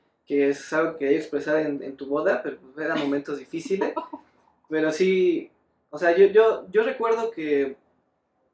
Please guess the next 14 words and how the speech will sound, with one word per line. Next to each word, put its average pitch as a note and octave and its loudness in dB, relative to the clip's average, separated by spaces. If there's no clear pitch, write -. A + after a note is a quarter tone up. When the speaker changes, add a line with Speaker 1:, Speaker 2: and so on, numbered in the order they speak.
Speaker 1:
que D#3+ -2
él E3+ -2
siempre F3+ -2
había D3+ 2
sido F3 -4
como E3 -4
muy C#3+ -2
frío, C#3+ -6
en - -20
general, C3 -8
Speaker 2:
Ujú. - -12
Speaker 1:
con C#3 -10
las - -16
personas. C3+ -10